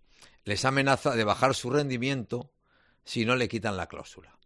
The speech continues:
Claro, el Alavés, que estaba en una situación delicada, como nosotros, que al final bajó a segunda división, aunque este año pasado volvió a subir,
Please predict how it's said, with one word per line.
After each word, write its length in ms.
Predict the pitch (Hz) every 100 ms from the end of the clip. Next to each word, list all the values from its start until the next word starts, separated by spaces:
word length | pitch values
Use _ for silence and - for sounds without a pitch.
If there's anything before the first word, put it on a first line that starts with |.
| _ _ -
Claro, 360 | 143 131 104 -
el 140 | 95
Alavés, 360 | 95 101 131 -
que 80 |
estaba 220 | 98 113 113
en 80 |
una 100 | 107
situación 340 | 95 101 117 110
delicada, 640 | 101 92 135 143 101 - _ _ _ _ -
como 220 | - 107
nosotros, 720 | 98 90 160 185 110 - - _ _ _ _ _ _ _ _ _ _ -
que 100 | 104
al 60 |
final 260 | - 98 101
bajó 240 | 101 107
a 60 | 107
segunda 360 | 110 101 101 98
división, 600 | 101 120 160 170 202 - _ _ _ _ - - - -
aunque 180 | 85
este 220 | 101 - 101
año 180 | 98
pasado 460 | 95 90 117 113 90
volvió 300 | 92 87 90
a 20 |
subir, 480 | 92 120 151 196 -